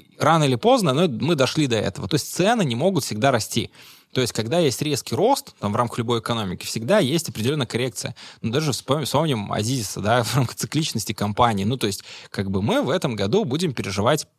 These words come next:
коррекцию. Большая она будет в цене или нет, я не могу сказать. Я бы всё равно смотрел в возможность покупки недвижимости, потому что, ну, я мало знаю кейсов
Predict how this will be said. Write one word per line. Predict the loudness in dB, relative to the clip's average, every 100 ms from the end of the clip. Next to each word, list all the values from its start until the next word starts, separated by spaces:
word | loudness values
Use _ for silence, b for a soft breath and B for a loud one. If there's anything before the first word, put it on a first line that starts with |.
| -8
коррекцию. | -2 0 0 -4 -12 -14 b b b b
Большая | -2 0 4 4
она | 4 4
будет | 4 2 -2
в | -8 -10
цене | -4 -2 -2
или | -2 -2 0
нет, | 0 -2 -4
я | -4 -2 0
не | -2
могу | -2 -2
сказать. | -2 -2 -4 -4
Я | -8 -2 0
бы | 0
всё | -2 -2
равно | 0 0
смотрел | -2 -2 0 2 2 0 B B B B
в | -4 2 6 6 6 0 -20 _ _ _ _
возможность | 2 4 4 6 6 6 0
покупки | -2 -2 -2 0
недвижимости, | 0 0 -2 -4 -8 -10
потому | -6 -2 0 0
что, | 2 0 0 B B B B B B _ _ _ _ _ _ _ -2
ну, | -2 -2 -6 _ _
я | -4 0 2 2 2
мало | 4 6 8 6
знаю | 4 2 2
кейсов | 2 0 0 -4 -6